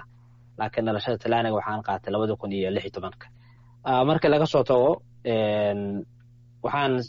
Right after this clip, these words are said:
mataqaanaa labada ku-, eh, sanadkan, eh, mar uu ahaa bishii, bishii toddobaad, siddeedaad bilowgeedii ayaa xisbiga dimuqraadiga waxay iga codsadeen inaan isku sharaxo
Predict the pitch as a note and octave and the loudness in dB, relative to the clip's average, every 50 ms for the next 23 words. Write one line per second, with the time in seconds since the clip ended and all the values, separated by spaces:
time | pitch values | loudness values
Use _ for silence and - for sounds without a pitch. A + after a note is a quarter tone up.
0 | - - C#3 C#3+ C3+ - A#2+ - A2+ A2 A2 A2 A2 A2 A#2+ C#3 D3+ D3 C3+ - | -8 -6 -2 -2 -2 -2 -2 -2 0 0 0 0 0 0 2 2 2 2 0 0
1 | - B2 - C3 B2 A#2+ A#2 A2 - C#3+ C3+ B2+ - B2+ A2+ A2 G#2+ G2+ - - | 0 0 2 2 2 2 2 2 0 0 -2 0 0 -2 -2 0 -2 -6 -6 -8
2 | G#2 G#2+ G2+ G2 F#2+ F2+ F2+ F#2 - - - - - A#2 A#2 B2 B2 A#2+ - C3 | -6 -4 -4 -2 -4 -4 -6 -10 -14 -18 -20 -20 -14 -6 -4 -2 -2 0 2 4
3 | B2+ B2 A#2+ G#2+ - G#2 G#2 - G#2+ G#2 G2+ G2 F#2+ - - - - B2 D3 C#3 | 4 4 4 2 0 -2 -4 -2 -2 0 0 0 0 -2 -4 -8 -4 -4 -4 -2
4 | - - C3+ B2 B2 A#2+ B2 D3 C3+ - - B2+ - - A#2+ A#2 A2+ A2+ A#2+ A#2 | -2 0 0 2 2 2 2 0 -4 -2 -6 -6 -6 -2 -2 0 2 2 0 -2
5 | - - - A#2+ A2+ A#2 A2+ A#2+ B2 B2 A#2+ - - B2+ C3 C3+ C3 B2+ A#2+ A#2+ | -4 -8 -8 -2 0 2 2 4 2 0 -2 -4 -6 -2 0 2 4 4 6 6
6 | A#2+ A2+ A2 G#2 G2 - - - - - - - - - - - - A#2+ A#2+ A2 | 8 6 6 4 0 -8 -10 -20 -20 -20 -20 -20 -20 -20 -16 -6 0 0 2 2
7 | B2+ C3 B2+ B2 C#3 B2 B2+ A#2 B2 A#2 A#2+ A2+ - A#2+ B2 B2+ C3 B2+ C3+ C3 | 2 0 0 0 2 4 4 4 2 0 -2 -2 0 0 0 0 0 2 4 4
8 | A#2+ A2+ G#2 - A2 A2 B2 C3 A#2+ A#2+ - - B2 A#2+ A#2 A2+ G#2 G2 - - | 4 4 2 2 0 2 2 2 0 0 -4 -2 -2 -2 -2 -2 -4 -6 -6 -6
9 | B2+ - - B2 A#2 G#2+ - - B2+ | -8 -4 -2 -2 -2 -2 -2 0 0